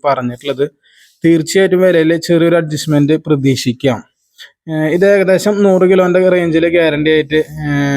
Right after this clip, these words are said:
ഏകദേശം മുന്നൂറ് കിലോന്റെ range-ില് ലൈവ് തൂക്കമുള്ള പോത്താണ്. ഒരു മുന്നൂറ്റിയിരുപത്, മുന്നൂറ്റിമുപ്പത് കിലോന്റെ range-ില് അല്ലെങ്കിൽ ഒരു മുന്നൂറ്റിയിരുപത് കിലോന്റെ range-ില് ഏകദേശം ലൈവ് തൂക്കമുള്ള ഒരു പോത്തായിരുന്നു അത്.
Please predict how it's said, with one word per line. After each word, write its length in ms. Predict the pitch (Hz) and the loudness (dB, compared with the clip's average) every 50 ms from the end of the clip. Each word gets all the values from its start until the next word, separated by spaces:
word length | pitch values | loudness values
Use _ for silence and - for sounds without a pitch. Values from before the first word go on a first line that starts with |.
| 139 139 135 135 135 135 139 139 139 | -2 -2 -2 -2 -4 -2 -2 0 0
ഏകദേശം 600 | 135 135 143 135 147 147 156 151 - - 202 202 - _ _ 165 | -2 -2 -4 -2 0 0 0 0 0 -2 -4 -4 -6 _ _ -6
മുന്നൂറ് 500 | 165 165 165 160 160 165 165 165 170 170 | -4 -2 -2 0 0 0 2 2 2 2
കിലോന്റെ 380 | 190 208 170 160 156 156 160 | 2 2 2 0 0 0 0
range-ില് 460 | 165 170 165 156 147 143 147 147 156 156 | 2 2 0 0 0 -2 -2 0 0 0
ലൈവ് 220 | 156 151 147 147 139 | 0 0 0 -2 -4
തൂക്കമുള്ള 260 | 147 143 127 156 156 | -6 -6 -4 -2 -4
പോത്താണ്. 580 | 156 156 160 147 135 123 - 143 139 139 143 151 147 147 147 147 143 143 143 | -2 0 0 -2 0 0 -2 -2 0 -2 -2 -4 -6 -12 -20 -16 -10 -6 -4
ഒരു 120 | 143 143 | -2 -2
മുന്നൂറ്റിയിരുപത്, 720 | 143 151 151 151 151 151 147 147 135 - 151 147 147 143 | -2 -4 -6 -6 -4 -2 -2 -4 -4 -6 -8 -6 -6 -4
മുന്നൂറ്റിമുപ്പത് 640 | 156 165 170 165 160 151 - 151 143 139 143 151 160 | -4 -6 -4 -4 -6 -6 -6 -6 -8 -4 -2 0 2
കിലോന്റെ 260 | 160 156 147 143 151 | 2 2 0 0 2
range-ില് 380 | 160 156 147 139 131 135 135 | 0 0 0 -2 -4 -4 -2
അല്ലെങ്കിൽ 260 | 147 147 143 143 143 143 | -2 -2 -2 -4 -4 -6
ഒരു 60 | 147 | -6
മുന്നൂറ്റിയിരുപത് 840 | 147 151 151 147 147 147 147 143 147 151 151 151 151 151 160 175 170 170 | -8 -8 -12 -12 -12 -12 -12 -12 -12 -10 -6 -4 -2 0 0 -2 -2 -2
കിലോന്റെ 280 | 180 170 156 151 151 | 0 0 0 0 0
range-ില് 420 | 160 165 160 151 143 135 143 139 147 | 2 2 2 0 -2 -4 -4 0 0
ഏകദേശം 520 | 156 156 151 143 143 143 143 - - 175 | 2 2 0 0 0 -2 -2 -4 -4 -4
ലൈവ് 240 | 175 170 160 147 143 135 | -2 0 0 0 -2 -4
തൂക്കമുള്ള 300 | 143 139 131 - 156 147 | -6 -6 -6 -4 -4 -4
ഒരു 80 | 147 147 - | -4 -2 -2
പോത്തായിരുന്നു 640 | 160 147 139 - - 151 147 135 127 123 135 139 | -2 -2 0 -2 -2 -2 0 -2 -4 -6 -8 -10
അത്. 200 | 131 127 139 147 | -6 -6 -6 -8